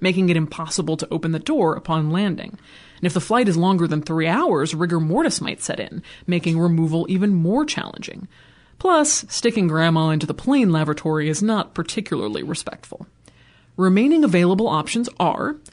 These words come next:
body in an empty row, if one is available, body in the seat next to you, if zero other seats are available, or body in the back galley, where the beverage carts come from.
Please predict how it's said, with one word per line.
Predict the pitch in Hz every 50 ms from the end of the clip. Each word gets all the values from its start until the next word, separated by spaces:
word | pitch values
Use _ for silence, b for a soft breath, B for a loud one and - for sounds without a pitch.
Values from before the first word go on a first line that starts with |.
| _ _ -
body | 160 147 - 151 151 151 151 190 247
in | 277 - 214 208
an | 214 - -
empty | 170 165 170 175 - - 330
row, | 302 190 - - - - 226 - - _ _ _ - -
if | 170 160 - -
one | 156 - 131
is | - -
available, | 156 151 180 190 - - - - - - 214 226 - b b b b b b b
body | b 156 156 156 151 156 175 180
in | 196 202
the | 220
seat | 208 - - 277 - -
next | 285 320 392 392 - - - -
to | -
you, | 85 82 87 - 240 269 - - _
if | - 170 156 151 -
zero | 151 147 151 208 277 208 156 143 151
other | 151 - 147 - 143
seats | 139 - - - - -
are | - -
available, | 156 - 98 - - - - 131 247 247 247 B B B B B B B B B -
or | 359 359 349 339 330 320
body | 254 - - 320 320 320 320 294
in | 285 269
the | 233 196
back | 151 143 170 160 165 - - - 156
galley, | 143 165 156 151 131 71 69 - - 156 - _ -
where | 175 165 151
the | 160
beverage | 147 165 165 160 139 - 107 - -
carts | - - - - - -
come | - 185 - 180
from. | - - 50 50 - 190